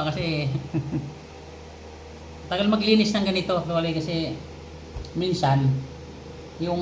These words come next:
yung mga insekto katulad ng uod na magkakulay sila, kaya kailangan matagal mong linisin.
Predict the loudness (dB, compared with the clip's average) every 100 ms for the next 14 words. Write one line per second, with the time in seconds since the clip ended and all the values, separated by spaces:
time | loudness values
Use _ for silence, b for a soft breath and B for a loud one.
0 | 0 -2 -2 -4 -4 -6 -6 -8 -12 -14
1 | -16 -16 -14 -8 -6 -4 -6 -8 -8 -6
2 | -4 -2 -2 -4 -2 0 0 0 0 2
3 | 2 0 -2 -2 -2 -2 2 4 4 4
4 | 2 0 0 2 2 0 0 -2 0 2
5 | 2 0 2 4 4 4 2 2 0 0